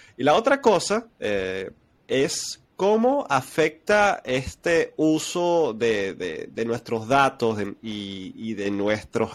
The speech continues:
hábitos diarios a que estas grandes plataformas como Google y Facebook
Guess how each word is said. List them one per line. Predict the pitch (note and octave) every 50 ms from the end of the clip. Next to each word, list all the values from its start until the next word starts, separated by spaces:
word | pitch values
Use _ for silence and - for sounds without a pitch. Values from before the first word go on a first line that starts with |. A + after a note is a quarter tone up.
| - -
hábitos | A#2 A#2+ B2 B2+ D3 D#3 D3+ - F3 E3+ E3 D#3+ - - -
diarios | A2+ A#2 C#3 C#3+ C3+ B2 A2+ A2+ B2+ C#3+ F3+ F#3 - - - - - - - - - - _ -
a | - A2 B2 B2+
que | - A#2+ B2+
estas | C#3 - F3 E3
grandes | F3+ E3+ F3 F3+ G3 F#3
plataformas | - C#3+ - - - D3+ C#3+ C#3+ C#3 C3 -
como | B2 A2 G2+
Google | G2+ B2+ C#3 D3+ E3 E3 E3
y | C#3
Facebook | - D#3+ C#3 C3 - - D3+ F#3 -